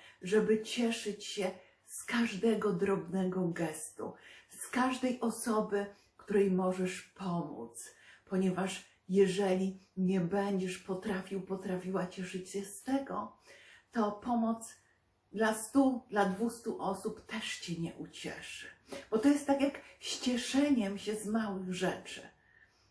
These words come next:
Jeżeli nie będziesz potrafić się cieszyć z małych rzeczy,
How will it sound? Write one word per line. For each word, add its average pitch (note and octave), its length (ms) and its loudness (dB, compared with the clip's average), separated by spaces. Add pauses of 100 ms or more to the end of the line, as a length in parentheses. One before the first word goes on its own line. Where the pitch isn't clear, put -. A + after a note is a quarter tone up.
(160)
Jeżeli G3 420 2
nie G3 160 0
będziesz G3+ 460 0
potrafić F#3 720 -6
się F#3 180 -8
cieszyć F#3 440 -6
z E3 80 -10
małych F#3 440 -4
rzeczy, F#3 440 -8